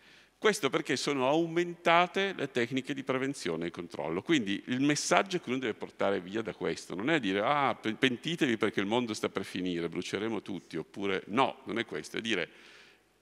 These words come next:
"Sappiamo cosa può, può succedere, troviamo delle tecniche, degli approcci che ci permettano di, eh, di affrontare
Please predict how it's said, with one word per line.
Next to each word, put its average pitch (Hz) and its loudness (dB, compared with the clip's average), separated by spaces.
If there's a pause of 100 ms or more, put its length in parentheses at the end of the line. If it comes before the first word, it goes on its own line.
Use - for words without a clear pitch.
(340)
"Sappiamo 156 4
cosa 95 -2
può, - -6 (160)
può 95 2
succedere, 90 -2
troviamo 131 4 (120)
delle 101 0
tecniche, 117 0 (680)
degli 92 0
approcci 120 2
che 110 -6
ci 98 -4
permettano 104 -2
di, 82 -8
eh, 80 -6
di 82 -8
affrontare 92 -2